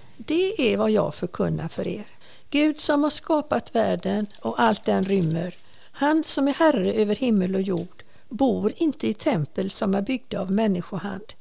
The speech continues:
Inte heller låter han betjäna sig av människohänder som om han behövde något, han som själv ger alla liv och anda och allt.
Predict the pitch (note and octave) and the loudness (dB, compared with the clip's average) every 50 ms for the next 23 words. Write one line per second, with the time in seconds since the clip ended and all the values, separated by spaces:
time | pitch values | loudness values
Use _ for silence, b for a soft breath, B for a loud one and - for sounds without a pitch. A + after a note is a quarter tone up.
0 | b b b b b b b E4+ E4+ C#4 - A#3+ A#3 - G4 F4 C#4 A#3 G#3 G3 | b b b b b b b 4 4 4 4 2 2 4 4 2 2 4 2 2
1 | G3+ G#3 G#3+ G3+ - G#3 G#3 A3 G#3+ A#3 A#3 - - D4+ A#3 F3 D#3+ D#3 F3 F3 | 2 2 2 0 0 0 0 2 2 2 0 2 2 2 2 2 2 0 -2 -2
2 | - - A#3 A#3+ C4 D4 D4+ C4+ A3 F#2+ - - - G3 F#3+ - - E3+ E3+ E3+ | -2 0 0 2 2 2 2 2 2 0 0 -2 0 0 0 0 0 0 0 -2
3 | F3 - - - - G#3+ G#3 G#3+ G#3 G#3 G#3 A3 G#3+ A3 A#3+ A3+ - C#4 A3 D#3+ | -2 -4 -4 -2 0 2 4 4 4 4 2 2 0 0 -2 -2 0 0 0 0
4 | C#3 D#3 D3+ E3 E3 E3 F3 G3+ G#3 B3 C#4+ D4+ - - - b b b b - | 0 -2 -2 -2 0 0 0 -2 -2 -2 -2 -2 -4 -8 -18 b b b b 0
5 | C4+ A#3+ G#3 F#3 F3+ - - - B3 B3 - - - C4+ C4+ D4+ D#4+ D#4+ D#4+ D4+ | 0 2 2 2 2 2 2 2 0 0 0 0 2 4 6 6 6 6 4 4
6 | D4 C4+ G3 F#3 F#3+ - B3 A#3+ A3 G3 F3 F#3 G3 G3+ G3+ F3 E3 F3 F3+ F3+ | 4 6 4 4 4 2 2 2 4 4 4 2 4 4 2 2 2 0 0 0
7 | G3+ A3+ G#3+ G3 E2 D3+ E3 D#3+ A2+ - - F3+ F3 - F3+ D3+ F#3+ - - - | 2 2 2 4 2 2 0 -4 -6 -4 -4 -4 -4 -2 -4 -6 -6 -8 -12 -16
8 | - | -16